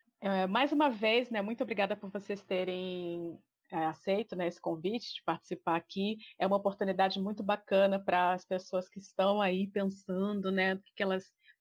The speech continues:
podem fazer com todo o conhecimento, às vezes estão sofrendo um pouquinho com a síndrome do impostor, pra colocar, é, de lado tudo isso e dar um passo à frente, né?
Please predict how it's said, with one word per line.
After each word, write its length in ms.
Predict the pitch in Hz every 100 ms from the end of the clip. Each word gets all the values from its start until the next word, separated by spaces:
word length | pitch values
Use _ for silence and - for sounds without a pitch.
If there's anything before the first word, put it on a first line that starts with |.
| -
podem 300 | 196 196 202
fazer 440 | 214 202 175 196
com 160 | 196 196
todo 180 | 202 202
o 40 |
conhecimento, 920 | 202 196 196 196 185 202 208 202 202
às 140 | 196 202
vezes 160 | 196
estão 140 | - 196
sofrendo 440 | 208 196 202 196
um 20 |
pouquinho 420 | 196 196 208 196
com 140 | 196 190
a 80 | 185
síndrome 400 | 208 190 190 190
do 80 |
impostor, 580 | 190 190 185 - 202 220
pra 140 | 214 220
colocar, 520 | 220 214 214 202 208 _ _ - _ -
é, 200 | 180 190
de 140 | 190
lado 560 | 226 214 220 262 254 240 - -
tudo 200 | 226 214
isso 440 | 214 240 - 247 - _ _ _ _
e 640 | 220 226 240 247 247 247 240
dar 200 | 180 240
um 80 | 277
passo 320 | 285 269 285
à 40 |
frente, 480 | 294 302 294 269 -
né? 240 | 190 202